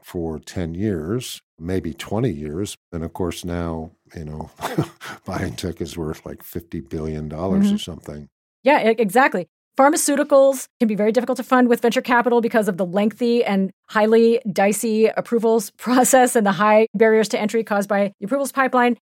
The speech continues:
Speaker 2: New forms of energy, also very similar. So you need to have a heftier investment partner. Well-capitalized companies can sometimes pull that kind of thing off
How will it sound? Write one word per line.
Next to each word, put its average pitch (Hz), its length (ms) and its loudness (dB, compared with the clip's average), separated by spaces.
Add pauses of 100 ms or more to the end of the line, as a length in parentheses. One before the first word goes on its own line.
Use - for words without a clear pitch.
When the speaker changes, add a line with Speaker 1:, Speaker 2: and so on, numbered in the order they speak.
(120)
Speaker 2:
New 233 180 0
forms 240 260 2
of 240 100 0
energy, 226 420 2 (180)
also 214 240 2
very 220 200 2
similar. 214 520 2 (180)
So 226 140 -2
you 208 140 0
need 220 160 2
to 226 80 -2
have 220 380 2
a 190 360 0
heftier 226 760 0 (120)
investment 196 540 0
partner. - 480 -4
Well-capitalized 208 920 2
companies 226 380 -2
can 220 160 -6
sometimes 226 520 0
pull 226 180 0
that 240 140 0
kind 240 160 0
of 247 60 -4
thing 247 140 0
off 269 320 0